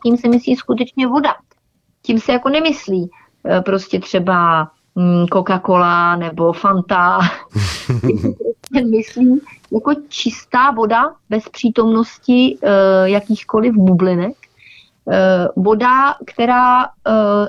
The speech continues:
samozřejmě nejlépe někde z přírodního zdroje, eh, nejlépe ta nebalená. Eh, myslím si, že i, mm, přefiltrovaná kohoutková voda,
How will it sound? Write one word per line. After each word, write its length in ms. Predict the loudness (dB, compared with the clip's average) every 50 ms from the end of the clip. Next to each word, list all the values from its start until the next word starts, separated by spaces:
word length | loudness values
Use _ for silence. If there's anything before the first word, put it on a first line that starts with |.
| -6
samozřejmě 360 | -6 -2 0 0 2 2 2 2
nejlépe 580 | 2 0 0 0 0 0 0 0 0 0 0 2
někde 260 | 0 0 0 -2 -2
z 60 | -4
přírodního 580 | -4 -8 -2 -2 2 2 4 4 4 4 2 2
zdroje, 720 | 0 0 0 0 2 2 2 2 2 2 0 -2 -2 -6 -6 -4
eh, 160 | -2 0 2
nejlépe 420 | 2 2 2 2 0 0 0 -2 -2
ta 120 | 0 0
nebalená. 840 | 2 2 2 2 2 2 2 2 2 0 0 0 0 0 0 -2 -2 -6 -8 -12 _ -20 -20 _ _ _ _ _ _ _ 0
Eh, 380 | 0 2 2 2 2 2 2 0 -2 -4 -2 0
myslím 340 | 0 0 0 2 2 2 2
si, 180 | 2 0 0
že 100 | 2 0
i, 300 | 0 2 2 2 2 0
mm, 600 | -2 -4 -10 -6 -2 0 0 0 0 0 0 -2 -2 -4 -4 -6 -8 -8 _ _
přefiltrovaná 800 | -10 -4 -4 -2 0 0 0 0 0 0 0 0 0 0 0 0
kohoutková 600 | 0 0 2 2 0 0 -2 -2 0 0 0 0
voda, 420 | -2 0 0 0 2 2 0 -2